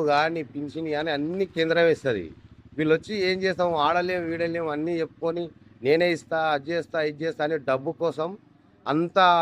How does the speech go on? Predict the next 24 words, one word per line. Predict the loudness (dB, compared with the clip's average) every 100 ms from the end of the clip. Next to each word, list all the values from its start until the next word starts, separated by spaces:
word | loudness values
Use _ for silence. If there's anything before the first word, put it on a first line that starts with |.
| 4 0
అది | -2 -4
చేస్తున్నారు | -2 -2 0
జనాన్ని. | 0 2 0 -2 -8 -14 2
డబ్బు | 2 4 0 0
కామలో | 0 0 0 0
పోకుండా | 0 -2 0 -2 -4 _ _ _ -6
న్యాయమైన | 2 4 6 4 2 2
వ్యక్తిని | 0 -2 -4 0
గెలిపించుకుంటే | -2 -2 -6 -8 -8 -6 -6
మీకు | -6 -4 -6
ఊరుకు | -4 -2 0
న్యాయం | 2 2 0
చేసేటోడు | -2 -2 -4 -4 -2
కావాలి. | 0 2 0 -2 -4 -8 -16 _ _ -4
ఇది | -2 -2 -4 -4
ప్రశ్నించకపోతే | -4 -4 -4 -2 -2 -2 -2 -2 -2
మన | -2 0
ఊరు | 0 -2
ఎవరు | -2 -4
పట్టించుకున్న | -6 -8 -6 -4 0
నాదుడు | 0 0 -2 -4
దొరకడు | -4 -2 0 -2 -6 _ _ _ -6
అని | -4 0 0
నేను | -2